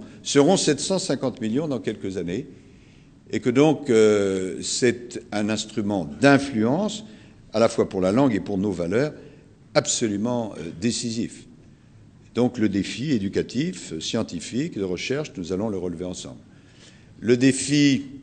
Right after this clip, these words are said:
démographique, la France est bien placée de ce point de vue-là, mais l'Europe ne l'est pas. Les questions migratoires ne sont, et de loin, pas réglées.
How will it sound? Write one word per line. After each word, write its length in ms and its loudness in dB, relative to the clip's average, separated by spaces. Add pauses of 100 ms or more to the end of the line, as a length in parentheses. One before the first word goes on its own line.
(480)
démographique, 880 4 (520)
la 100 0
France 280 -4
est 40 4
bien 200 0
placée 340 -2
de 120 -6
ce 120 -10
point 160 -8
de 80 -4
vue-là, 340 -2 (680)
mais 180 6
l'Europe 440 8
ne 80 0
l'est 100 2
pas. 500 -2 (680)
Les 100 4
questions 360 4
migratoires 840 4 (160)
ne 120 -6
sont, 260 -4
et 60 2
de 100 -2
loin, 300 -2
pas 220 -2
réglées. 520 -2